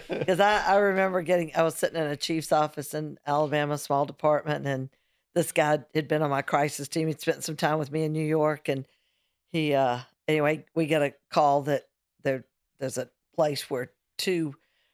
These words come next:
Speaker 2: major, pretty long roads come together down in a valley, and some idiot, I guess, decided he wanted to kill himself. He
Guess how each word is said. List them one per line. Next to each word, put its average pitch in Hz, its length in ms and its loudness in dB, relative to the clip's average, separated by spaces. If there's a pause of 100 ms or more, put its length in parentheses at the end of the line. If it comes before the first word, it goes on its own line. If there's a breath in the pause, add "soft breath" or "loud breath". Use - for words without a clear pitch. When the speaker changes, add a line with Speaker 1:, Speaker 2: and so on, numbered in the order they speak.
(400)
Speaker 2:
major, 180 640 0
pretty 262 300 0
long 170 640 2 (360)
roads 160 380 2
come 170 260 0
together 156 440 0
down 156 200 2
in 147 120 -2
a 143 60 -2
valley, 156 440 2 (840)
and 151 100 -6
some 165 200 2
idiot, 156 400 2 (460)
I 165 100 4
guess, 202 300 4
decided 156 400 2
he 143 80 -2
wanted 147 200 0
to 139 60 -8
kill 147 200 0
himself. 147 400 0
He 139 200 -6